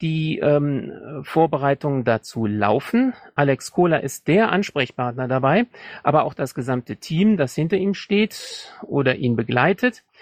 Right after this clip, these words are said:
Ähm, äh, es gibt dazu eine Website, sekon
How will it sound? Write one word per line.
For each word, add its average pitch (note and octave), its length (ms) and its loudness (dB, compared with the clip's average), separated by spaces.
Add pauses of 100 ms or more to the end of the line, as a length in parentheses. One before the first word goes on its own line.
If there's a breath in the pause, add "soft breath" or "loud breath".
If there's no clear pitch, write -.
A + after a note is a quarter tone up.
(420 loud breath)
Ähm, E3+ 600 4 (140)
äh, - 1120 -14
es - 180 -4
gibt - 160 -2
dazu D#3+ 220 0
eine C3 160 2
Website, G#3 580 0
sekon G#3+ 840 0